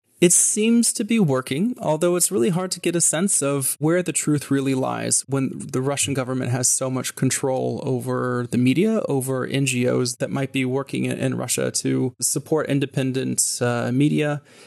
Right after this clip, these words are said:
I mean, if you look at, at polls that are conducted,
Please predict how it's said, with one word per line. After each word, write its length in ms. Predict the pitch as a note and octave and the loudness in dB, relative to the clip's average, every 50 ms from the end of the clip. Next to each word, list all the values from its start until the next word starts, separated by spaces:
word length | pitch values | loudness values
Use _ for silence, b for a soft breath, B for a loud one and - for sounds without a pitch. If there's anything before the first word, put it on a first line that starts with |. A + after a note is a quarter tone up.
| B B | B B
I 80 | - D#3 | 2 4
mean, 440 | E3+ E3+ F3 E3+ - - - - - _ _ _ - - - - _ - | 4 4 2 0 -4 -10 -16 -18 -18 _ _ _ -10 -10 -10 -10 _ 2
if 200 | - E3 - - | 2 2 4 4
you 120 | F#3+ F#3+ | 2 2
look 200 | F#3+ G3 A3 G#3+ | 2 2 0 0
at, 180 | - E3+ - - | -2 -2 -4 -4
at 220 | - D3 D3+ - - | -4 -4 -4 -4 -6
polls 600 | - - F3+ F3 D#3 C#3+ C#3+ C#3 C3+ - - - - | -2 0 2 4 4 2 2 2 0 0 0 -2 -2
that 160 | D3 C#3+ C3+ | -2 0 0
are 180 | C3+ C#3+ C#3 C#3 | 0 0 -2 -4
conducted, 800 | - - D3 C3+ C3+ C#3+ C#3 _ - C#3 C3 C3 C3 C3 B2 | -2 0 0 0 0 -2 -4 _ -2 -2 -2 -2 -2 -4 -6